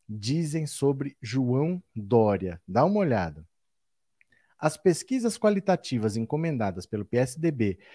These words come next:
pra medir a rejeição a João Dória têm apresentado um padrão nos últimos meses. Os resultados apontam que a aversão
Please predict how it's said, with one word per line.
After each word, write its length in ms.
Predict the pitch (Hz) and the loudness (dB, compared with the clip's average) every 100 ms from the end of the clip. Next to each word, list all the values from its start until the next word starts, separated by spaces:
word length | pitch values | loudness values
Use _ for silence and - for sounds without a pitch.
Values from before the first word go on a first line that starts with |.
| - _ | -20 _
pra 160 | 156 170 | 2 2
medir 500 | 214 214 123 113 98 | 2 0 0 -2 -2
a 120 | 117 | -4
rejeição 920 | 107 131 208 175 151 127 - 202 185 | -2 4 4 4 0 -2 -2 0 0
a 80 | 120 | 0
João 240 | 101 196 | -2 -4
Dória 340 | 190 135 110 90 _ _ _ | 0 2 2 -2 _ _ _
têm 180 | 214 226 | 2 2
apresentado 720 | - 190 151 131 143 156 165 | 2 0 0 0 2 2 0
um 80 | |
padrão 580 | 175 202 214 143 156 202 | -2 0 0 2 4 4
nos 200 | 170 104 | 2 0
últimos 340 | 98 - 92 87 | -4 -6 -10 -6
meses. 460 | 87 78 76 - _ - _ | -8 -8 -12 -20 _ -20 _
Os 200 | - 107 | -12 -10
resultados 720 | - 175 160 120 143 143 120 101 | -4 -2 -2 -2 2 2 0 -6
apontam 600 | - - 143 151 120 87 - | -6 -2 2 2 0 -8 -10
que 100 | - | 2
a 160 | 123 - _ | 2 2 _
aversão 1040 | 202 247 185 196 147 - - 196 160 92 | 0 0 2 0 0 -6 -2 0 0 -2